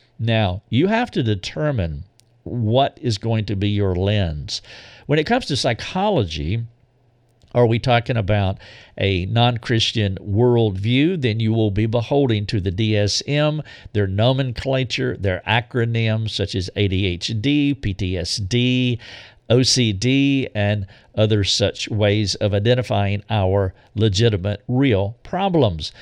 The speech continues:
If you have a sufficiency of Scripture worldview, again, that's going to give you a different kinds,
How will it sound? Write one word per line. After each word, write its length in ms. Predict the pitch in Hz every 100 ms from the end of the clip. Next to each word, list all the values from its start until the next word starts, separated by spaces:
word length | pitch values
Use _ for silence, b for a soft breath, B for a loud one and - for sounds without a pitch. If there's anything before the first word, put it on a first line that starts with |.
| B B
If 160 | - 90
you 140 | 98
have 420 | 98 101 107 107 101
a 200 | 104 95
sufficiency 640 | 95 - 107 104 101 - 101
of 80 |
Scripture 520 | 87 - 143 - 117 101
worldview, 1120 | 98 98 151 180 180 139 98 85 87 92 -
again, 540 | 110 101 98 147 101 -
that's 220 | 104 104
going 160 | - 104
to 80 | 95
give 240 | 101 90
you 180 | 92 98
a 100 | 90
different 440 | 87 92 - -
kinds, 560 | - 110 92 90 87